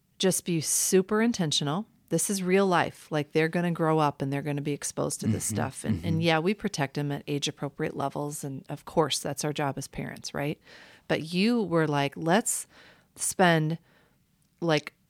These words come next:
Speaker 1: for however long," I think we, we almost spent probably a year in Genesis one through three.
Speaker 2: Yeah.
Speaker 1: And let's just really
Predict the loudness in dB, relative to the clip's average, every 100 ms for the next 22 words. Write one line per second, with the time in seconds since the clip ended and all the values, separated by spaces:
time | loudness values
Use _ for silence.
0 | _ -6 2 6 8 8 8 8 6 2
1 | -4 -2 0 0 -2 0 2 4 2 0
2 | -4 0 2 2 0 -2 0 2 0 -10
3 | -20 _ _ _ 0 2 4 4 4 2
4 | 0 0 0 2 0 -2 -4 -4 -6 -8
5 | -12 _ -8 -6 -4 -2 0 2 2 0
6 | 0 -2 -2 -6 0 4 8 8 6 2
7 | 0 -6